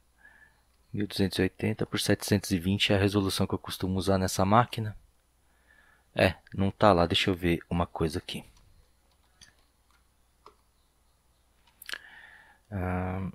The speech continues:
S D A, tá. Sudo mount. Eu vou fazer um, um, vou montar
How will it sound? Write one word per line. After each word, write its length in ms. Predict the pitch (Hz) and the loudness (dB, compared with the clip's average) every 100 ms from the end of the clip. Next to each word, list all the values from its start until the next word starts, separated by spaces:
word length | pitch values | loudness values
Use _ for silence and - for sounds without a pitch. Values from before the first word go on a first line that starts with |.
| - | -10
S 220 | - - - | -10 -12 -14
D 220 | 98 101 | -12 -8
A, 340 | 104 110 113 | -8 -8 -8
tá. 460 | - 113 127 143 147 - - - | -8 -6 -4 -6 -8 -14 -20 -10
Sudo 560 | - - 117 113 110 | -8 -4 -2 0 0
mount. 440 | 104 104 117 135 - | 0 2 2 0 0
Eu 60 | |
vou 100 | 135 | -2
fazer 220 | 151 160 139 | 2 4 4
um, 380 | 120 104 90 - | 4 0 -4 -6
um, 220 | 101 - | -6 -6
vou 140 | 90 113 | 0 4
montar 580 | 127 120 - 104 104 | 4 2 6 6 6